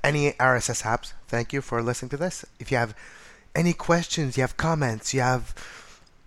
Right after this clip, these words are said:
whatever you would like to talk about, soccer, football,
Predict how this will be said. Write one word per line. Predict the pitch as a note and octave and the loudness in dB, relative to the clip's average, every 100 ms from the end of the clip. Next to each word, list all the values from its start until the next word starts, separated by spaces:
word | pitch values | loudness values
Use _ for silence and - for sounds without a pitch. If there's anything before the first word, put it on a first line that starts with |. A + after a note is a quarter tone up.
| - - | -12 -8
whatever | B2 C#3+ F#3+ | 0 2 4
you | G3+ F3+ | 2 0
would | F3 | 2
like | F3+ F3 | 2 2
to | D#3 | -2
talk | E3 F3+ | -2 -2
about, | B2+ G#2+ - - | 0 0 0 -4
soccer, | - C3+ B2+ B2+ A2+ G#2+ - | 0 2 2 2 -2 -4 -14
football, | - - C#3+ - A2+ G#2+ | -8 0 0 2 2 2